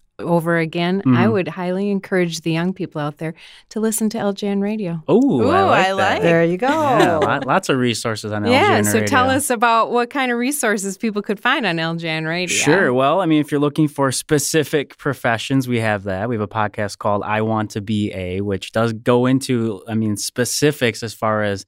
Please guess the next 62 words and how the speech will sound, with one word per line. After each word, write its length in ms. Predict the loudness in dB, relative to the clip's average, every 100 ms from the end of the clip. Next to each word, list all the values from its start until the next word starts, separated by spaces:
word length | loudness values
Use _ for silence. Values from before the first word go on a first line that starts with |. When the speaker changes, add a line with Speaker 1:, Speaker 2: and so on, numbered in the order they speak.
| _
Speaker 2:
the 80 | -2
degrees 560 | 0 2 4 4 2 2
you're 160 | 2
looking 280 | 2 0 -2
for, 340 | 0 2 2 2
internships, 720 | 0 0 -2 0 -2 -2 -4
if 100 | -6
those 220 | -2 -2
are 80 | 0
applicable, 680 | 0 0 -4 -4 -2 -2 -2
um, 180 | -2 -2
which 240 | -4 -4
in 220 | -6 -6 -8
just 200 | -14 -10
about 160 | -10
all 140 | -10 -10
cases 360 | -10 -10 -10
they 160 | -8 -6
are, 240 | -6 -6 -8 -20 -20 -2
um, 280 | 2 4 4
as 160 | 2 2
well 320 | 2 2 2
as 460 | 0 0 -2 -4
the 100 | -4
skills 440 | -2 2 2 2 -4
and 60 |
the 40 | -4
type 180 | -4 -6
of 60 |
personality 540 | -6 -6 -2 0 2 0
that 160 | 0
might 240 | 0 -2 -4
fit 320 | 0 0 0
well. 180 | -2 -2
Because, 380 | 0 0 0 0 -8 -20 -6
and 100 | 0
truthfully, 400 | 2 2 2 2
with 140 | 2 2
some 120 | 2
of 40 | 2
those 140 | 0
shows, 480 | 0 0 2 0 -2
the 100 | -2
best 300 | 0 -2 0
part 240 | 0 2
is 140 | 0 -2
finding 360 | 0 2 2
out 260 | 2 0 -2
what, 380 | -4 -4 -4 -4
uh, 300 | -2 -2 -2
what 160 | 0
are 60 | 0
the 80 | 0
difficult 420 | -2 -6 -6 -6
parts 300 | -6 -8 -8
of, 80 | -4
what 80 | -2
are 40 |
the 80 | -2
challenges, 500 | -2 0 0 -2 -6
Speaker 3:
Mm-hmm. 60 | -6
Speaker 2:
because 480 | 0 0 0 -4